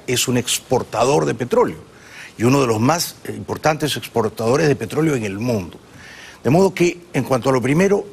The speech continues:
no es verdad que Estados Unidos quiera o necesite el petróleo de Venezuela. Tiene, como nunca en su historia, las reservas de petróleo más cuantiosas.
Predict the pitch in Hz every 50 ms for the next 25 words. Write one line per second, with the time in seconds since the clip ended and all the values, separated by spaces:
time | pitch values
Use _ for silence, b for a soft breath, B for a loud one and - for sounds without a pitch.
0 | - - - - 139 156 - 165 147 139 139 147 147 - 135 - - 135 131 117
1 | - 117 113 131 131 120 - - - - 147 143 143 139 139 120 113 107 92 -
2 | - 104 - - - 147 127 - 135 110 95 107 95 - 117 120 131 127 113 107
3 | 101 101 98 - 107 98 - - - B B B B B B B B B B -
4 | - - 143 151 170 170 170 165 165 151 - - - - - - - 113 113 123
5 | 151 220 311 330 226 - 226 156 - - 113 - - - - 151 139 131 123 131
6 | 135 120 - - 127 113 104 113 107 - - 160 160 156 143 127 113 107 - 139
7 | 143 143 143 143 120 127 147 156 135 - - 135 113 - 110 110 - - - -